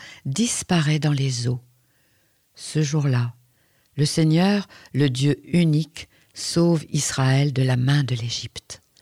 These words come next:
Un peu plus loin, on danse et on chante la victoire et la liberté au son des tambourins.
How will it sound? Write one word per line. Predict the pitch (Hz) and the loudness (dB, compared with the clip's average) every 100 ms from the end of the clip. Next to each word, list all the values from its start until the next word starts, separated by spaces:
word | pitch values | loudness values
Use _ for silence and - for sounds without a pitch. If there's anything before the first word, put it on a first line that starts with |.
| _ - - _ _ | _ -20 -20 _ _
Un | 156 | -2
peu | 160 190 | 0 -2
plus | - 185 | -2 0
loin, | 180 196 220 247 - - | 2 2 0 -4 -14 -4
on | 214 | 0
danse | 185 175 180 - | 2 2 0 -2
et | - | 0
on | 208 202 | 0 2
chante | - 202 214 - - - - | 0 0 0 -4 -12 -12 -2
la | 185 | 0
victoire | 165 185 - 160 160 165 160 - | 0 -4 -6 0 2 0 -2 0
et | 170 | 2
la | 160 | 4
liberté | 156 202 185 147 - - 139 - - - | 2 0 -2 -4 -4 -4 -4 -4 -8 -2
au | |
son | 175 - 233 | -2 0 -2
des | 156 147 | 0 -2
tambourins. | - 208 160 143 123 | -2 -2 0 0 -2